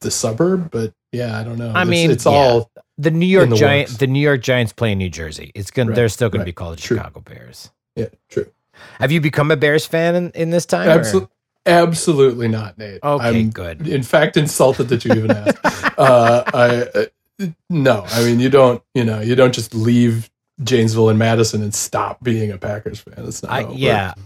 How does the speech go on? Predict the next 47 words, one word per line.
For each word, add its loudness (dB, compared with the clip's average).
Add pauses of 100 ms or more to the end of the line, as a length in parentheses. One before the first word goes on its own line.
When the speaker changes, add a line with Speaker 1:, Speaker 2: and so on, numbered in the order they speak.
(120)
Speaker 2:
Right 4
out 6
of 2
the 2
gate, 2
I'm 0
gonna 0
ask -2
you -4
a -6
question. -4
I, -2
I'm 0
trying -4
to 0
remember 0
if -4
this -8
is -12
true. -4
I -4
seem -2
to, 2 (720)
I -2
seem -4
to -2
feel 2
like 2
I've 0
read 2
a -2 (240)
G 0
N 4
R 2
book, -4 (460)
be 2
it -4
Duff's 0
or -4
Slash's, -2
where -2
he -6
mentions 0
that 0 (500)
for 0
the 2
re-, 2